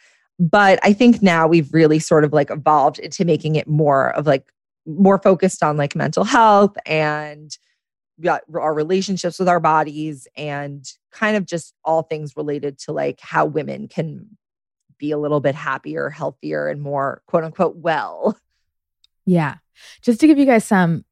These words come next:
Speaker 2: um, examples of topic ideas that they cover. So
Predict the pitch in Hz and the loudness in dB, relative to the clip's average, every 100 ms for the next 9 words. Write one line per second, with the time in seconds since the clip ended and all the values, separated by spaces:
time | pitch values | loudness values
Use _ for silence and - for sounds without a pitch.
0 | - 180 160 143 165 165 175 170 165 160 | -4 0 0 0 -2 2 2 2 2 2
1 | 156 - - - 175 160 151 147 156 156 | 0 -4 -12 -2 2 2 2 0 -4 -10
2 | _ _ _ _ _ _ - 285 320 180 | _ _ _ _ _ _ -2 0 2 2
3 | 160 156 156 151 151 151 160 - 160 156 | 2 0 0 -2 -2 -6 -8 -2 0 2
4 | 151 151 - 165 151 147 - 165 151 | 0 -2 -2 -2 0 -2 0 2 2